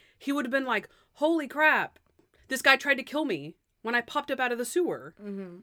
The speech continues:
Speaker 1: Right? Wasn't his, wasn't his plan to kill Shiv when he popped up out of the thing? It
Speaker 2: Yeah.
Speaker 1: wasn't to not kill him.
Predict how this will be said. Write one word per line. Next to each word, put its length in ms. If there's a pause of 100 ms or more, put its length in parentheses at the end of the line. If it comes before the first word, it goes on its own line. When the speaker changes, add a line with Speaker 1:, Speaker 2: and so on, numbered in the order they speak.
(560)
Speaker 1:
Right? 320
Wasn't 340
his, 280
wasn't 440
his 140
plan 360
to 100
kill 320
Shiv 400 (380)
when 120
he 80
popped 240
up 100
out 120
of 60
the 60
thing? 200
It 60
Speaker 2:
Yeah. 60
Speaker 1:
wasn't 300
to 100
not 400
kill 260
him. 320